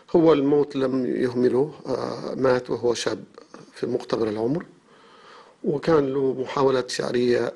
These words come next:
جميلة، وهو إنسان كان مثقف ونهم في التحصيل العلمي والثقافي والأدبي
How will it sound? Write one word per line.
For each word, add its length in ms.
جميلة، 680
وهو 260
إنسان 360
كان 300
مثقف 760
ونهم 1600
في 100
التحصيل 480
العلمي 420
والثقافي 800
والأدبي 600